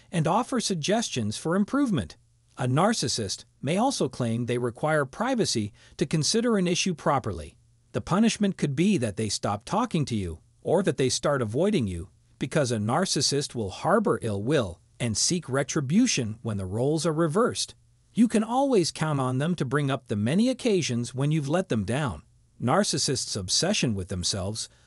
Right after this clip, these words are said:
leaves little room for self-reflection or growth. All they can think about is the wrongs that were done to them, which suggests that the alleged amnesia they experience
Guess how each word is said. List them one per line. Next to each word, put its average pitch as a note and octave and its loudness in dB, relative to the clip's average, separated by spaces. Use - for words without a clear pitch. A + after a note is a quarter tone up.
leaves F#3+ 2
little B3 2
room D3 2
for A#2 -4
self-reflection D#3+ -2
or B2 -2
growth. B2 -2
All D#3 2
they B3 4
can B3 4
think G#3 2
about G#2+ 0
is D#3 0
the D3+ 4
wrongs D#3+ 2
that E3+ 0
were E3+ 2
done D#3 2
to A#2+ -2
them, F2+ -6
which D3+ 0
suggests E3 0
that B2 -2
the A#2 0
alleged C#3 2
amnesia D3 2
they G#3+ 4
experience D#3 0